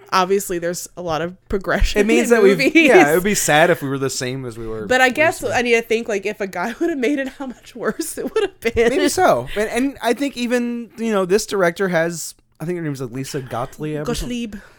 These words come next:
Speaker 1: or
Speaker 2: She
Speaker 1: something,
Speaker 2: has,
Speaker 1: yeah.
Speaker 2: like, her own shortcomings, too. Like, I
Speaker 1: That's
Speaker 2: think
Speaker 1: true.
Speaker 2: there's a lot of eighties homophobia in here that, like,
Speaker 1: Yeah.
Speaker 2: uh, the brother referring to her as it. That whole prom scene where she's, like, exposed as a fraud, like, in man's clothing. I don't know.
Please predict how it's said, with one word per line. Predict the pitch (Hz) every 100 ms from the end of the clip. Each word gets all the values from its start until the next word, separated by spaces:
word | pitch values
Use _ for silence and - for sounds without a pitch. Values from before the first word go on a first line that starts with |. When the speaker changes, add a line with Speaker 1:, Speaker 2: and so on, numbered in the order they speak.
| -
Speaker 1:
or |
Speaker 2:
She | 202 214 226 220
Speaker 1:
something, | 190
Speaker 2:
has, | 202 214
Speaker 1:
yeah. | 214
Speaker 2:
like, | 208 190
her | 190 208
own | 190 190
shortcomings, | - 175 147 156 147 143 -
too. | 160 160
Like, | 160
I | 156
Speaker 1:
That's | 156
Speaker 2:
think | 160
Speaker 1:
true. | 175 160
Speaker 2:
there's | 160 156
a |
lot | 175
of | -
eighties | 131 139 135
homophobia | 151 135 - 120 123 143 139
in | 147
here | 151 151 147
that, | 139
like, | 139 - _ -
Speaker 1:
Yeah. | 262 262 240
Speaker 2:
uh, | 160
the | 160
brother | 160 160 156
referring | 156 156 147 143
to | 139
her | 139
as | 123 110
it. | - 180 175 - - - - _ -
That | 170 160
whole | 208 196
prom | - 170 165 175
scene | - 185 175
where | 165
she's, | 151 139
like, | 131
exposed | 123 - 135 123 131 127
as | 120
a |
fraud, | 120 - 107 110 117 120 117 120 _
like, | 113 117
in | - 113 113
man's | 113 113 113 -
clothing. | - 170 175 175 170
I | 151
don't | 160
know. | 123